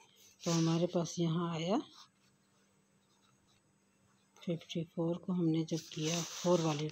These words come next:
टेबल पे। अब यहाँ पे फ़ाइव हंड्रेड को हम करेंगे फ़ोर वाली टेबल पे। फ़ोर वनस are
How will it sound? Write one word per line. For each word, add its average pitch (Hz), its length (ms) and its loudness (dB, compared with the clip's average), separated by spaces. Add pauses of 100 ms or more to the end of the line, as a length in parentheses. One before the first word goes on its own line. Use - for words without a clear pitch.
टेबल 156 320 -2
पे। 196 140 0 (520)
अब 180 140 4
यहाँ 185 360 6
पे 185 60 0
फ़ाइव 185 340 4
हंड्रेड 165 300 2
को - 160 -4
हम 180 140 4
करेंगे 165 400 2
फ़ोर 165 280 0
वाली 156 200 0
टेबल 165 340 0
पे। 226 100 0 (4000)
फ़ोर 170 260 2
वनस 165 400 2
are 156 160 -2